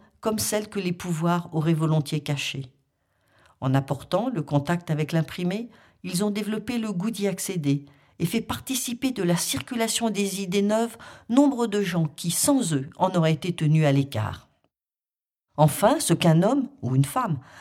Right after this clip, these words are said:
aime à tenir dans sa poche quand il quitte sa maison fait entrer au plus près de son intimité. Ainsi, dans le Jura, un paysan, foudroyé par l'orage,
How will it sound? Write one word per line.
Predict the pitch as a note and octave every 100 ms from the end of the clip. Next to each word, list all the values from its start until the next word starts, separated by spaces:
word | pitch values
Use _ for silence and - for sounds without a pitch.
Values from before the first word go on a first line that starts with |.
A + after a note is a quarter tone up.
| -
aime | G#3+ A#3
à | F#3+
tenir | F3+ F3+ F#3+
dans | D#3+
sa | D3 E3+
poche | - C#4+ C#4+
quand | F#3+ F3
il | E3+
quitte | - G3
sa | G3
maison | F#3 F#3+ F#3+ B3+ C#4 - - - -
fait | - A3
entrer | A#3 A3+ B3+ -
au | G#3 G3+
plus | - A#3
près | - - C#4+
de | A3+
son | G#3 G3
intimité. | F3+ F3 F3 E3+ - C3+ C3 - _ _ _ _ _ _ -
Ainsi, | C#3 - - D4+ F4+ _ _ _ _ _
dans | C3+ C#3
le | C3
Jura, | C3 F#3+ A3+ D#4+ - _ _ _ _ - -
un | C#3
paysan, | C#3 A#3+ G3 D3+ A3+ F4
foudroyé | - A3+ G#3 G3 A3+
par | A3+ G3
l'orage, | F#3+ F#3+ A#3+ D4 C#4+